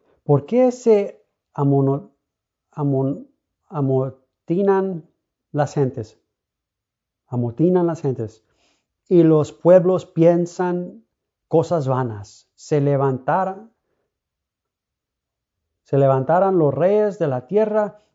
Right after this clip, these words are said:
y príncipes consultarán unidos contra Jehová y contra su ungido." Esta es la mente carnal, la mente natural de hombre.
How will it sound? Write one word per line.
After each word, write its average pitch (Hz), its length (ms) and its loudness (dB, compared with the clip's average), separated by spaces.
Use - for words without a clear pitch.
y 143 80 -2
príncipes 220 760 0
consultarán 151 1040 -2
unidos 190 720 0
contra 143 360 -4
Jehová 160 600 0
y 175 160 -2
contra 175 460 0
su 185 200 -4
ungido." 170 1040 -4
Esta - 200 -16
es 180 40 -4
la 165 80 -4
mente 151 240 -6
carnal, 120 600 -10
la 131 140 -4
mente 143 240 0
natural 139 400 -4
de 127 80 -6
hombre. 117 380 -6